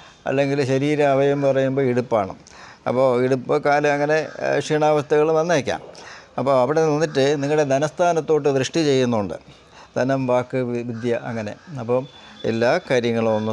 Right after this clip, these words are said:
ശ്രദ്ധിച്ച് പോകണം. പിന്നെ ഈ ക്രയവിക്രയങ്ങളൊക്കെ നടത്തുമ്പോൾ, അല്ലെങ്കിൽ നിയമപരമായ കാര്യങ്ങളൊക്കെ നട-, നടത്തുമ്പോൾ, നമ്മൾ സിഗ്നേച്ചറൊക്കെ ഇടുമ്പോൾ അത് ശ്രദ്ധിക്കുന്നതൊക്കെ നല്ല,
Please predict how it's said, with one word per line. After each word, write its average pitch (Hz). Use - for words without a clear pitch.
ശ്രദ്ധിച്ച് 139
പോകണം. 110
പിന്നെ 127
ഈ -
ക്രയവിക്രയങ്ങളൊക്കെ 127
നടത്തുമ്പോൾ, 113
അല്ലെങ്കിൽ 127
നിയമപരമായ 147
കാര്യങ്ങളൊക്കെ 117
നട-, 107
നടത്തുമ്പോൾ, 107
നമ്മൾ 113
സിഗ്നേച്ചറൊക്കെ 135
ഇടുമ്പോൾ 107
അത് 120
ശ്രദ്ധിക്കുന്നതൊക്കെ 110
നല്ല, 107